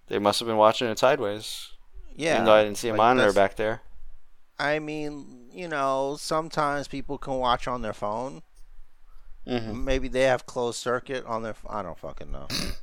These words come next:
Speaker 2: <clears throat> A special login so you can watch the show as it's being recorded. You log into the truck.
Speaker 1: Mm-hmm. It was, it was just a little silly.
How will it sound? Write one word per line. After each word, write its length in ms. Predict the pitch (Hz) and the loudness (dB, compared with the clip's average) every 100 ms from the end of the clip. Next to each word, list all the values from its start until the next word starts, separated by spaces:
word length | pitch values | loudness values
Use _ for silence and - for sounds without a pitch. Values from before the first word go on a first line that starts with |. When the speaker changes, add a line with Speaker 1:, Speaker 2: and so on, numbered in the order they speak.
| - | -12
Speaker 2:
<clears throat> 520 | - - - - - - | -14 -12 6 10 10 8
A 60 | |
special 500 | - - 98 - 101 | -4 0 0 0 0
login 500 | 92 87 92 92 92 | 2 2 2 -4 -8
so 80 | 98 | -12
you 60 | 87 | -10
can 120 | 90 | -8
watch 280 | 85 85 - | -4 -4 -4
the 80 | |
show 260 | - 92 90 | -8 -4 -2
as 140 | 90 | -4
it's 100 | - | -6
being 220 | - 90 85 | -12 -10 -8
recorded. 500 | 85 - 90 90 92 | -8 -4 -4 -4 -8
You 80 | |
log 280 | 85 85 85 | -4 -4 -4
into 120 | - - | -8 -12
the 120 | 87 | -2
truck. 320 | - - - | 4 8 8
Speaker 1:
Mm-hmm. 240 | 117 104 104 - - - - - - - - - | 6 4 4 4 4 6 6 4 -2 -4 -4 4
It 40 | 143 | 6
was, 120 | 156 | 8
it 80 | 175 | 8
was 140 | 180 | 8
just 160 | 170 156 | 6 6
a 60 | |
little 160 | 143 120 | 8 8
silly. 380 | - 95 71 | 8 6 4